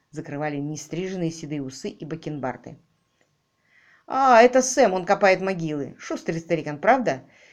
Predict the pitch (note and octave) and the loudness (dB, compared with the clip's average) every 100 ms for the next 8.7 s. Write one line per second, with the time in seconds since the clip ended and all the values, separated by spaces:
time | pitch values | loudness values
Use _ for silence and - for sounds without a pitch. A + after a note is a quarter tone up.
0 | _ D#3+ F#3 G#3+ D#4 D#4+ A#3 F3+ F3+ G3+ | _ -8 -2 2 2 2 0 0 0 2
1 | C4+ B3+ C4 G#3 G3+ E3+ - C4 C4+ C4 | 0 -2 0 0 0 -4 -2 0 -2 4
2 | A3+ A#3+ G#3 F3 A3 G3 E3+ E3 F3+ F3 | 4 4 2 -2 -4 -4 -2 0 0 -2
3 | F3 F3+ E3 D3 C3+ - C3+ C3 - G#3+ | -6 -8 -6 -8 -10 -12 -16 -16 -6 -2
4 | A3+ F#3+ F3+ G3 E3 D3 A#2+ - _ _ | -2 -2 -4 -10 -8 -8 -10 -14 _ _
5 | _ _ _ _ _ _ _ _ _ _ | _ _ _ _ _ _ _ _ _ _
6 | _ - D3 C#3+ G#3+ G#3 - G#3+ G#3+ - | _ -16 -10 -2 -2 -2 0 0 0 -4
7 | A3 G#3 G3+ G#3 G3+ G3 G3+ E3+ F#3+ F3+ | 0 0 4 4 4 2 -4 -2 -2 -2
8 | E3+ E3+ - D#3 F3 C4+ | -2 -4 -6 -8 -6 -8